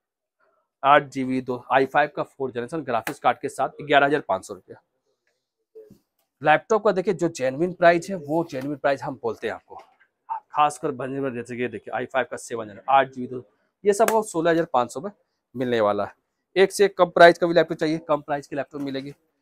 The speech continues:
हाई प्राइस की चाहिए, हाई प्राइस की लैपटॉप मिलेगी। जैसे कि ये सब देखिए, ये सब आपको दस हजार में मिलने वाला, चार जी बी, दो सौ छप्पन जी बी भरी पड़ी है। उसके बाद मैं आपको दिखा रहा हूँ ये वाला लैपटॉप देखिए,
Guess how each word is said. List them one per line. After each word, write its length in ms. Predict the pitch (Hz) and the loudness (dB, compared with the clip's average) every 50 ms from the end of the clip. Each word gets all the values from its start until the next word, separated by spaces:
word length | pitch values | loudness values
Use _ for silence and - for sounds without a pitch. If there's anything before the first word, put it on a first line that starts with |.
| _ _ _ _ _ - | _ _ _ _ _ -2
हाई 200 | - - 180 180 | 6 8 8 8
प्राइस 240 | 175 175 180 170 165 | 10 8 6 6 6
की 60 | 156 | 4
चाहिए, 200 | 156 180 165 165 | 2 2 4 4
हाई 200 | 143 - - 147 | 2 4 2 0
प्राइस 220 | 143 - 156 147 139 | 4 4 2 2 4
की 120 | - 160 | 2 0
लैपटॉप 220 | 147 135 151 151 | 0 2 0 0
मिलेगी। 220 | 147 139 139 139 135 | 0 0 -2 -2 -4
जैसे 180 | 135 135 143 | -6 -6 -6
कि 60 | 139 135 | -4 -2
ये 120 | 143 147 | -2 -2
सब 160 | 143 143 135 | -2 -4 -8
देखिए, 300 | 131 127 131 165 165 165 _ _ _ - | -8 -10 -10 -10 -10 -12 _ _ _ -10
ये 60 | 151 | -4
सब 100 | - 165 | 0 0
आपको 220 | 156 156 - 165 | 0 0 -2 -8
दस 180 | 156 143 135 - | -2 -2 -2 0
हजार 140 | 143 131 123 | 0 -4 -4
में 80 | 113 | -4
मिलने 220 | 98 95 95 95 92 | -8 -12 -14 -12 -10
वाला, 240 | 90 92 92 92 - _ _ _ _ _ _ _ _ _ _ _ _ - _ _ _ _ _ _ - | -10 -10 -10 -12 -18 _ _ _ _ _ _ _ _ _ _ _ _ -20 _ _ _ _ _ _ 2
चार 260 | - 156 143 143 143 | 6 10 10 10 8
जी 140 | 139 135 131 | 6 0 -4
बी, 120 | 131 131 | -4 -4
दो 200 | 131 127 127 131 | -4 -4 -6 -6
सौ 0 | |
छप्पन 420 | 123 - 135 - - - 139 135 123 | -6 -8 -10 -10 0 2 2 2 2
जी 140 | 117 123 117 | -2 -6 -6
बी 160 | 117 120 120 - _ _ _ _ _ _ _ _ _ _ _ _ _ _ _ - | -4 -6 -8 -8 _ _ _ _ _ _ _ _ _ _ _ _ _ _ _ 0
भरी 220 | 151 156 156 156 | 0 2 2 2
पड़ी 240 | - - 120 117 110 | 2 0 -2 -2 -2
है। 140 | 107 101 - _ _ _ _ _ _ _ _ _ _ _ _ _ _ _ _ _ _ _ _ _ _ _ _ _ _ _ _ _ _ _ | -6 -8 -14 _ _ _ _ _ _ _ _ _ _ _ _ _ _ _ _ _ _ _ _ _ _ _ _ _ _ _ _ _ _ _
उसके 240 | - - - - 143 | -20 -18 -8 -8 -8
बाद 260 | 123 139 156 160 156 | 0 4 4 4 4
मैं 120 | 160 156 147 | 4 0 0
आपको 160 | - - 151 | 0 -2 -6
दिखा 200 | 143 - - 147 | -6 -4 -4 -2
रहा 100 | 147 151 | -2 -2
हूँ 80 | 147 123 | -4 -4
ये 160 | 123 135 135 | -4 -2 0
वाला 200 | 123 110 110 107 | 0 0 -2 -2
लैपटॉप 360 | 107 98 98 - - 110 _ _ | -4 -8 -10 -12 -14 -14 _ _
देखिए, 260 | 113 - _ 113 | -20 -20 _ -20